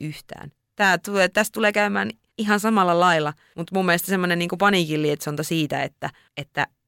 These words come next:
mikään ei ole enää niinku ennen, on tavallaan jotenkin niinku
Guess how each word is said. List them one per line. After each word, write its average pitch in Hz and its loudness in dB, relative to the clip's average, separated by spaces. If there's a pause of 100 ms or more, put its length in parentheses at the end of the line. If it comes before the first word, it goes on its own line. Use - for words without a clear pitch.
mikään 151 0
ei 135 -2
ole 147 0
enää 185 0
niinku 151 -4
ennen, 156 -2
on 151 -6
tavallaan 147 -2
jotenkin 151 -6
niinku 160 -10